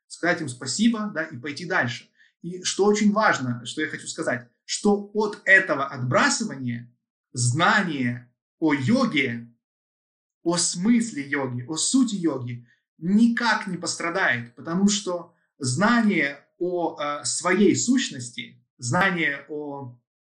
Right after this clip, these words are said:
то знание, на что, на которое указывает йога, оно не имеет ничего общего с чакрами. Совершенно. Они там, по большому счёту, есть, и нету их.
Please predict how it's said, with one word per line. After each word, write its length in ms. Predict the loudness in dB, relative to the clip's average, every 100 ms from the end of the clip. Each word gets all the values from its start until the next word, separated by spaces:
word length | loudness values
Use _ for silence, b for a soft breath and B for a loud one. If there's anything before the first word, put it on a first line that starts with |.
| _ _ _ -8
то 140 | 0 2
знание, 440 | 4 2 2 -6
на 100 | -6
что, 200 | -8 -6
на 120 | -10
которое 320 | -4 2 2
указывает 640 | 2 2 0 -2 -8 -12 _ _ _
йога, 440 | 4 6 6 0 -8 _ _ b b b b b _ _
оно 240 | -2 2 4
не 220 | 4 2
имеет 340 | -2 -6 -4
ничего 440 | 2 4 6 4 4
общего 240 | 0 -4
с 120 | -4
чакрами. 540 | 0 0 0 -2 -4 -8 _ _ _ _
Совершенно. 640 | -4 2 2 4 0 0
Они 220 | 4 4 4
там, 200 | 0 -2
по 80 |
большому 360 | -2 0 2 0
счёту, 260 | -2 -4 -2
есть, 380 | 2 4 2
и 500 | -4 -14 -14 -14 -16 -8
нету 540 | -6 0 2 2 -2
их. 260 | -8 -10